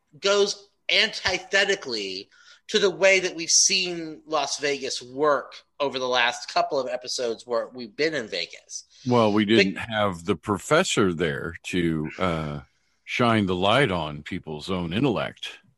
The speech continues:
Speaker 2: So that's why the professor was there, was to, was to plant a seed of doubt.
Speaker 1: Right, but, but, I mean, these are also people that were watching, uh, gladiator battles in, in the hotel pool. I, I would have thought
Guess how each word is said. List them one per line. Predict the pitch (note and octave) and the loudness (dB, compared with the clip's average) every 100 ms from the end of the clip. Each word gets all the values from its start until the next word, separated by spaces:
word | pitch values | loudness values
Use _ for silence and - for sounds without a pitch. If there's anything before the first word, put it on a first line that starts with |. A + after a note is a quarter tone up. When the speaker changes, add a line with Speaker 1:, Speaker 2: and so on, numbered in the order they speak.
| _ _ _ | _ _ _
Speaker 2:
So | - G#2 | -10 -2
that's | F#2+ A2+ - | 2 2 4
why | A2 F#2+ | 2 2
the | D#2 | -2
professor | F#2 - G#2 - F#2 | -8 -2 -2 0 -4
was | D#2+ D2+ | -6 -6
there, | D#2 A2 A#2+ D#2 A#1 | 0 2 2 0 -4
was | G#1+ - - | -10 -12 -10
to, | - C2 - _ | -10 -10 -12 _
was | F#2 F2 - | -8 -6 -6
to | E2+ | -12
plant | - A2+ A#2 C3 - - | -6 0 0 0 -2 -4
a | |
seed | - - A#2+ A#2 A#2 F#2+ | -4 -2 0 2 2 2
of | F#2+ D#2+ | -2 -2
doubt. | G#2 C3+ - - - _ _ _ - - - - | 0 0 -2 -8 -20 _ _ _ -20 -20 -20 -2
Speaker 1:
Right, | A#3+ B3+ F#3 - | 2 4 2 2
but, | G#3+ G3 F3+ - - - D#3 - | 4 4 2 -10 -20 -20 -12 -2
but, | A3+ G3 | 0 4
I | G#3 | 2
mean, | G3+ | 0
these | G#3+ G#3 | -2 0
are | G3+ | 4
also | G3+ G#3 F#3+ | 4 4 0
people | - F3+ F3+ | -2 -6 -4
that | E3+ | -4
were | E3 | -2
watching, | D#3 D#3 D#3 - C#3 C3 B2 A#2+ - _ _ _ _ - | 2 2 2 0 -2 -6 -10 -12 -16 _ _ _ _ -10
uh, | B2+ A2+ G#2+ - _ _ | -6 -6 -8 -12 _ _
gladiator | C#3 E3 G3+ D3 B2 B2 | 2 2 4 0 0 0
battles | A2+ A2 A2 A2 - | 0 0 -2 -8 -10
in, | B2+ A#2 A2+ | -10 -12 -12
in | B2 | -10
the | A2+ | -6
hotel | G3 - G#2 | -6 -6 -10
pool. | - E2+ - _ _ | -10 -18 -20 _ _
I, | - E3+ F#3 - | 0 0 0 0
I | E3 | 2
would | F3+ | 2
have | D3 | 0
thought | - C3+ B2+ A#2 | 4 6 6 2